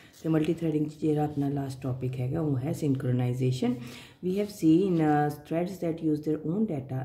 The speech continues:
and methods provide inside their run method। कहते जेह्ड़ा भी डेटा आप रन method च यूज़ करते हैं, रन मैथड च ही हुंदा है ना। So what, uh, happens when they try to use the data and methods outside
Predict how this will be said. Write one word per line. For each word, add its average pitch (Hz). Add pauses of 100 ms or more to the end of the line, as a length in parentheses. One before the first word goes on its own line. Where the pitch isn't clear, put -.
and 131
methods 123 (140)
provide 139
inside 139 (120)
their 208
run 147 (560)
method। 139 (360)
कहते 165
जेह्ड़ा 160
भी 214
डेटा 135
आप -
रन 131
method 127
च -
यूज़ 127
करते 110
हैं, 175
रन 139
मैथड 131
च -
ही 165
हुंदा 135
है 123
ना। 220 (500)
So 170
what, 156
uh, 170
happens 170
when 160
they 156
try 147
to 156
use 143
the 151
data 131 (120)
and 143
methods 214
outside 160